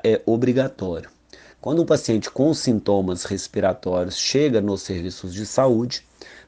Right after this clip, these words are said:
nós, eh, temos como orientação às equipes direcionar por uma ala aonde vai ficar isolado dos demais pacientes que aguardam atendimento.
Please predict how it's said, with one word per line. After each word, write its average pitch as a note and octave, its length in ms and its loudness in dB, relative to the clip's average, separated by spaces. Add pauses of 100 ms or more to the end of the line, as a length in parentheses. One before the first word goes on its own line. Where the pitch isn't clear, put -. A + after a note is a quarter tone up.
nós, B2 500 2 (440)
eh, A2+ 320 4
temos A2+ 420 2
como G#2+ 320 2
orientação A2+ 640 4
às B2 160 -2
equipes A#2+ 560 -2 (360)
direcionar A2+ 1040 4 (100)
por C3 160 0
uma D3 300 2
ala G#2+ 480 2 (240)
aonde A#2+ 640 2
vai A#2 240 6
ficar A2 600 0 (320)
isolado C3 880 4 (240)
dos B2+ 380 4
demais A#2 640 4
pacientes A2 720 2
que - 100 -2
aguardam G#2 580 2
atendimento. A2 760 -4